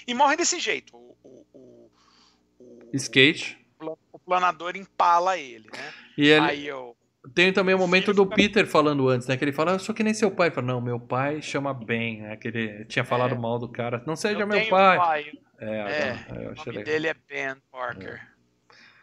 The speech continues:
Speaker 2: Bom, no enterro, o, o, o primo Franco não, não sabe, né, do, do lance do Duende Verde, ele só sabe assim: o Homem-Aranha matou meu pai, e ele vai pagar
Speaker 1: É,
Speaker 2: por
Speaker 1: porque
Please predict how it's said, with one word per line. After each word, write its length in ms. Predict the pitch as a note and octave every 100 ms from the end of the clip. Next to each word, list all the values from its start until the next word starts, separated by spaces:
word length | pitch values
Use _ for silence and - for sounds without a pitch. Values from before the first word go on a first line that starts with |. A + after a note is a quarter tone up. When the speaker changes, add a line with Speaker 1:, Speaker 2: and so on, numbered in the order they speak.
| - - -
Speaker 2:
Bom, 140 | F3+
no 120 | F#3
enterro, 600 | A3+ A3+ F#3+ A3+ A#3+ B3 -
o, 600 | - E3+ E3+ D#3+ D#3 D3 B2+ - -
o, 100 | F3
o 40 | C3
primo 280 | D#3+ D#3
Franco 360 | C#3+ D#3 D#3 D#3+
não, 240 | D3+ D3
não 160 | D3 C#3+
sabe, 400 | - F3+ F#3+ A#2+
né, 160 | C3 C#3+
do, 140 | A#2+
do 120 | A#2
lance 220 | A#2+ B2
do 80 | C#3
Duende 260 | C3 C3 C3
Verde, 260 | C#3 D#3+ E3+
ele 80 |
só 140 | D#3+ D#3
sabe 240 | - E3+
assim: 220 | F3+ E3 C3+ C3 - _
o 100 | -
Homem-Aranha 400 | D3 F3+ D#3+ D3
matou 300 | E3+ F3 F3
meu 140 | F#3 A#3+
pai, 360 | - A2+ A2 - -
e 140 | C#3+
ele 80 | C3+
vai 120 | C#3+
pagar 280 | - C#3+ C3+
Speaker 1:
É, 40 | A#3
Speaker 2:
por 60 |
Speaker 1:
porque 60 | G3+